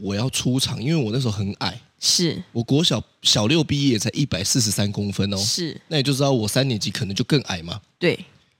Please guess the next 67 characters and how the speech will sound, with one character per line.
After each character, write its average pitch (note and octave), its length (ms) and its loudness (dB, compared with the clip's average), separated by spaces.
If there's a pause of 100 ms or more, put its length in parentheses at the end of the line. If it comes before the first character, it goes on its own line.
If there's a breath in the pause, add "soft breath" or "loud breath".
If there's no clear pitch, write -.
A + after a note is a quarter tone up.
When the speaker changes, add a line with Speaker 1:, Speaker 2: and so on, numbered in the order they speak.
(120)
Speaker 1:
那 G3+ 100 4
时 D3 140 6
候 D#3 140 6
呢， B2 140 4
运 C#3+ 180 0
动 C3+ 160 2
会 A2+ 420 0
我 G#2 160 0
还 G#2+ 220 0
印 E3 120 4
象 C3+ 160 2
超 C3 160 4
级 A#2 120 0
深 A2+ 200 0
刻， B2 160 0
我 F#2+ 200 -2
们 F#2+ 80 -6
是 - 160 0
用 A#2+ 120 0
那 B2 120 -2
个 G#2 240 -4
扑 D#3+ 200 2
克 C#3+ 160 2
牌 E2 320 -2 (760)
出 C#3 240 4
场， A2 300 0
要 C#3+ 100 2
把 B2 100 -2
Speaker 2:
对。 F3 140 4
Speaker 1:
扑 D#3 100 4
克 D3+ 80 4
牌 B2 200 0
做 C#3+ 240 -4
成 G#2+ 100 -2
整 F#2+ 300 0
身， A2 260 2
然 G#2 100 0
后 A2+ 60 2
你 A2+ 80 0
要 G#2 140 0
穿 G#2+ 200 0
上 A2 120 -2
去。 E3+ 40 -2
Speaker 2:
哇 F3 220 2 (100)
哦。 E3 400 -2
Speaker 1:
你 A#2+ 80 0
看 F#3 140 2
我 A#2+ 80 0
现 C#3 80 2
在 C#3+ 40 2
都 C#3 60 2
还 G#2+ 80 2
记 G#2+ 140 -2
得。 G2 220 -8
Speaker 2:
是。 - 500 -2
Speaker 1:
我 C#3 160 2
就 F3 80 6
有 C#3 80 6
印 C3+ 100 2
象， C3+ 140 2
我 G#2 60 0
爸 A2 120 -4
妈 G#2+ 140 -2
就 G#2 140 0
会 G#2 100 2
来 - 100 -6
看。 - 160 -4